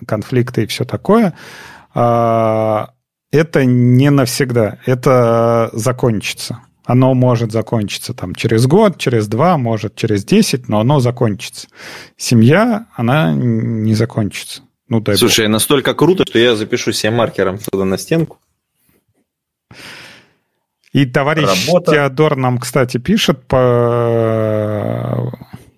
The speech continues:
Speaker 1: по поводу социальных лифтов. Я бы не назвал не то, что социальные лифты,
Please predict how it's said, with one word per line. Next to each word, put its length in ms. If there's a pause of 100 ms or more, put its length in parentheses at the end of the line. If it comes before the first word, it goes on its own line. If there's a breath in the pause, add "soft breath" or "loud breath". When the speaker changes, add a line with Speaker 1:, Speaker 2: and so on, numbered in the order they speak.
(500)
Speaker 1:
по 120
поводу 520
социальных 600
лифтов. 640
Я 520
бы 180
не 480
назвал 840
не 800
то, 160
что 180
социальные 600
лифты, 480